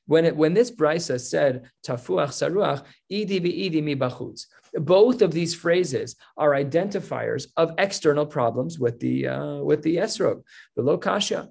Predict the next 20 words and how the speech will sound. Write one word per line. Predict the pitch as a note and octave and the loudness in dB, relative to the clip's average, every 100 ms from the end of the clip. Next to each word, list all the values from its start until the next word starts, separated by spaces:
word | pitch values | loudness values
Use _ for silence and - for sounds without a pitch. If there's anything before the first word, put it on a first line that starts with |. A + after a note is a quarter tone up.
| - | -6
and | C#3 C3+ | -2 0
there's | C3+ C3 | 0 0
no | D3 G#3 | 2 2
stira | G3+ F3 E3 C#3 | 0 0 2 0
between | C#3 C#3 | -2 -6
our | C3+ C#3+ D3 | -2 2 2
case | D3 B2+ B2+ | 0 -2 -2
and | D3 D#3+ | -4 -4
this | E3 | -2
case. | - F#3 - _ - - - - | 0 0 -2 _ -20 -20 -18 -2
Ha | D#3+ G#3 F#3 C#3 | 4 6 6 6
de | C#3 C3+ | 4 0
tafach | C#3+ B2+ C3+ B2+ B2+ - | -2 0 0 -2 -4 -4
af | C3+ C3 | -6 -2
al | B2+ | -2
gab | C3 B2+ B2+ | 0 -2 -2
de, | C3 B2+ | 0 -2
de | B2+ C3 | -2 -2
lo | B2 B2 | 2 0
sarach. | B2 D3+ G3 - | 0 0 0 -4